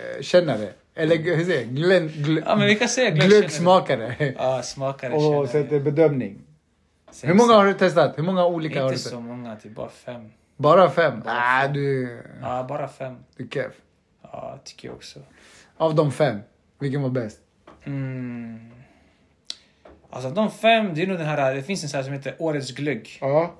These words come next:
Speaker 2: Det är nog den bästa, tycker jag.
Speaker 1: Okej, varför? Förklara.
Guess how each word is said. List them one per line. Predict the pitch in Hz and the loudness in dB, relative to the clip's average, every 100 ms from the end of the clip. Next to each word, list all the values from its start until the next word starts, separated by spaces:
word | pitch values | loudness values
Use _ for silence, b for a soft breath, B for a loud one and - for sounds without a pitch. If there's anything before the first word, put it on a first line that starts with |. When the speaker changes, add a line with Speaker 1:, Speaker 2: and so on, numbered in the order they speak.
| _ | _
Speaker 2:
Det | 151 151 | -10 -6
är | |
nog | 143 | -6
den | 127 120 | -6 -8
bästa, | 127 - | -10 -10
tycker | 131 120 120 | -12 -14 -16
jag. | 120 131 - | -16 -16 -8
Speaker 1:
Okej, | 135 123 151 127 120 | -6 -2 -2 -2 -2
varför? | 143 143 120 107 - _ _ | -2 -2 -6 -10 -14 _ _
Förklara. | 139 131 147 127 104 | -8 -2 -2 0 -4